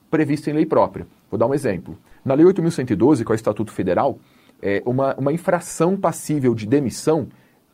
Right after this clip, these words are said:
coincidentemente, ela prescreve em cinco anos também. Então, a gente teria que olhar cada estatuto. Ah, é um servidor municipal. Olhamos o Estatuto Municipal.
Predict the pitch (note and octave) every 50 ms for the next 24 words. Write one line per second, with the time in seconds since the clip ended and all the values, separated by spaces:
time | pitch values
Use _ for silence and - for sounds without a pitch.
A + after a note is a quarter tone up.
0 | _ - - F3 G#3+ B3 B3 E3 F#3 F#3 F#3 F#3 F#3+ D#3+ D3 D#3 - D#3+ D#3+ D#3+
1 | F3 D#3 - - D#3 C#3 C#3 C#3 C#3 C#3+ C#3 - - D3+ D3 - D#3+ D3 C3 C3
2 | C3+ C3 C3 - D3+ D#3+ D#3 B2 F2+ F2+ - _ _ _ _ _ _ _ _ _
3 | - G2 G#2 G2+ A2 G#2 G#2+ A2 B2 B2 - A#2+ A#2+ A#2+ C3+ A#2 A2+ G#2 A2 -
4 | - C#3+ D#3 F3 - - - A3 A3+ - C#3+ F#2+ - - - _ _ _ _ -
5 | - D#3+ E3+ D3+ D3 - - D#3+ C#3+ C#3 B2 C#3+ D#3+ E3+ E3+ E3+ E3+ E3+ - -
6 | - - C#3 G#2+ F#2 E2+ - - _ _ _ _ - G2 G2 G2+ G#2 A2 B2 B2
7 | B2+ B2+ - B2+ B2+ C#3+ B2+ C#3+ C#3 C3+ C3+ C#3 - E3 D#3+ - G#2+ F2+ -